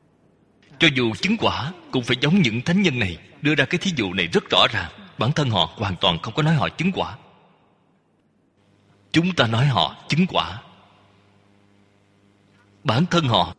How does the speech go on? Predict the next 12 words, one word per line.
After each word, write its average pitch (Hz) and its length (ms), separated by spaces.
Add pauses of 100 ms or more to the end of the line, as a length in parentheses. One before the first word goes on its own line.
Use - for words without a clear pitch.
tuyệt 110 200
đối 156 280 (280)
không 156 240
có 175 80
cái 190 140
ý 185 100
nghĩ 104 240
này, 104 200 (400)
"Tôi 127 120
chứng 190 220
quả - 300
rồi." 95 140